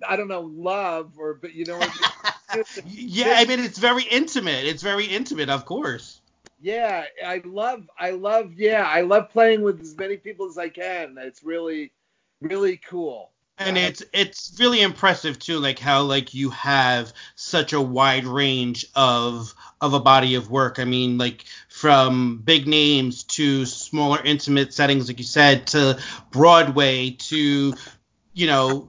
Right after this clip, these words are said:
Speaker 2: theme music and all that kind of stuff. I love how there's such a ver-, you know, you're lending your gift and your talents in so many different facets of the, the entertainment industry,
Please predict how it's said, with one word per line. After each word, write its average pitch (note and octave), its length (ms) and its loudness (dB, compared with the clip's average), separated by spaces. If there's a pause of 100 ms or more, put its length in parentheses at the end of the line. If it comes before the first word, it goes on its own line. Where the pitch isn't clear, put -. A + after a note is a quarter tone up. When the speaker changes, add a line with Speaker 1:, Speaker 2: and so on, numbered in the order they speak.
Speaker 2:
theme F#3 420 2
music D#3 440 2
and D3+ 100 0
all D3 240 2
that D3+ 180 2
kind D3 220 0
of C3+ 80 -2
stuff. C#3 500 2
I C#3+ 180 4
love C#3+ 400 2
how D3 300 4
there's C3+ 420 -2 (320)
such - 480 -2
a D3+ 100 0
ver-, C#3 280 -4
you C#3+ 120 2
know, C3+ 100 0
you're B2+ 260 2
lending C#3+ 460 4
your C3 160 2
gift C3+ 320 -2
and C3 140 2
your B2 120 0
talents C3 500 0
in B2 120 -4
so C3+ 220 0
many C3 260 2
different B2 580 0 (240)
facets C3+ 920 0
of A#2+ 520 0 (260)
the, A#2+ 560 0
the A#2+ 440 -2
entertainment C#3 800 2
industry, B2+ 800 0